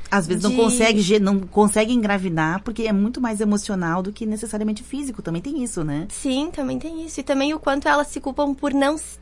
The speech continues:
Speaker 2: terem sido os meninos, né? Não terem
Speaker 1: Hum.
Speaker 2: nascido menino. Isso
Speaker 1: Que era
Speaker 2: é
Speaker 1: uma,
Speaker 2: muito
Speaker 1: é uma
Speaker 2: comum.
Speaker 1: outra coisa que eu queria abordar contigo, porque também historicamente tem essa coisa de que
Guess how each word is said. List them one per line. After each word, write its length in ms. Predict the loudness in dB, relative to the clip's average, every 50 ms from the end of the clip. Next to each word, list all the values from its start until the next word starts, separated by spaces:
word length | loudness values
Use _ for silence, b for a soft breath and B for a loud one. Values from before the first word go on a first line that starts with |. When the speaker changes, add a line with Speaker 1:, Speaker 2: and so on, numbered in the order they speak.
| -2
Speaker 2:
terem 280 | 2 2 2 4 2 0
sido 300 | -2 -2 -4 -4 -2 -2 -2
os 140 | -2 -2 0
meninos, 680 | 0 2 2 2 2 0 0 -2 -4 -8 -12 -16 -18 -18 -14 -6
né? 160 | -2 0 2 2
Não 160 | 2 2 2
terem 240 | 2 0 2 2 2
Speaker 1:
Hum. 40 |
Speaker 2:
nascido 440 | 2 2 0 -2 -4 -4 -2 0 0 2
menino. 420 | 2 2 2 2 0 0 -2 -4 B B B B B B B
Isso 120 | B 0 4
Speaker 1:
Que 80 | 4
era 100 | 6 8
Speaker 2:
é 20 | 8
Speaker 1:
uma, 140 | 8 8
Speaker 2:
muito 320 | 6 6 4 4 2 0 2
Speaker 1:
é 80 | 4 6 8
uma 100 | 8 8
Speaker 2:
comum. 100 | 8 8
Speaker 1:
outra 220 | 6 4 2 0
coisa 160 | 2 2 0
que 60 | 0
eu 20 | 0
queria 140 | 2 2 2
abordar 320 | 4 2 2 2 2 2
contigo, 360 | 2 -2 -2 -2 -2 -6 -4
porque 280 | -4 -6 -6 -4 -4 -2
também 240 | 0 0 0 0 0
historicamente 840 | 0 2 2 2 2 0 0 0 0 2 2 2 0 0 -2 -4
tem 160 | -6 -4 -4
essa 160 | -2 -4 -4
coisa 300 | -4 0 2 2 2 2
de 100 | 0 -4
que 320 | -4 -4 0 2 2 2